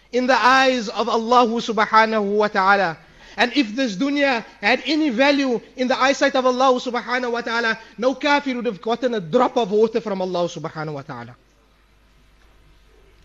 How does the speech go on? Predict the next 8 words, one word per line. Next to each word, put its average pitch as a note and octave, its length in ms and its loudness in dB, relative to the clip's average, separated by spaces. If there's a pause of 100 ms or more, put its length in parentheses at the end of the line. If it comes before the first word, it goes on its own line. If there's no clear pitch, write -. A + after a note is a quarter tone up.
(440)
Rasulullah C4+ 560 -2
sallallahu C#4 540 -4
alayhi C4+ 280 0
wa C4+ 80 0
sallam C#4 360 0
and C4+ 80 2
his C4 100 -6
companions C4+ 680 0